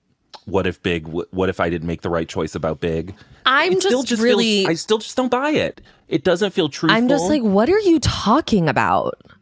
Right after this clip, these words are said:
Speaker 1: And it doesn't
Speaker 2: Like
Speaker 1: feel necessary. Like, you don't need to break
Speaker 2: It's like
Speaker 1: down.
Speaker 2: she needs to go back and read her book.
Speaker 1: Yes. You don't need to break down, though, the love between her and Big to build up Aiden.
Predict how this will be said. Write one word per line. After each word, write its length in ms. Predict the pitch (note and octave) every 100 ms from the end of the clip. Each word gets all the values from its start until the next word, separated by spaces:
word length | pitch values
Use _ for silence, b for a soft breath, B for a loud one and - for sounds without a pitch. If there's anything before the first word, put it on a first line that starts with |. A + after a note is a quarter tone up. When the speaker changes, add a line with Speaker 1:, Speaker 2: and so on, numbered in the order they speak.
| _
Speaker 1:
And 200 | G#3 A#3+ B3+
it 80 | G3
doesn't 240 | G3 G3+
Speaker 2:
Like 140 | A3+ E3+
Speaker 1:
feel 60 | B2+
necessary. 640 | B2+ A2 F#2+ D2 C2+ C2
Like, 280 | F#2 G#2+ -
you 160 | A#2 C3+
don't 380 | A#2+ D3 F3+ A#2
need 420 | C3 A2+ A2 A2 -
to 100 | G#2
break 60 | - D4
Speaker 2:
It's 60 |
like 140 | F4 D4
Speaker 1:
down. 180 | - A#3+
Speaker 2:
she 80 | F4+ C#5+
needs 140 | -
to 80 | G#4+
go 160 | B3 A3+
back 240 | A#3 A#3+
and 180 | A3+ F#3
read 200 | E3+ G#3
her 160 | F#3+ F#3+
book. 640 | C#3+ D3 G#2 - - - _ _ -
Speaker 1:
Yes. 480 | C3+ E3+ - - -
You 140 | C3+ D3+
don't 180 | F#3+ A#3
need 140 | A#3
to 60 | E3
break 400 | A2 A2+ C3 G#2
down, 320 | F#2+ G2+ G#2
though, 160 | F2+ D#2
the 160 | E2
love 300 | E2 F2 F#2+
between 320 | G2+ F#2+ G#2 F2
her 220 | F#2 F2
and 160 | D#2+ C#2+
Big 440 | D#2+ D2 A2+ C3 b b b
to 140 | A#2+
build 360 | F#2+ A2 A2 G2+
up 160 | F#2 -
Aiden. 440 | F2+ D2+ B1 -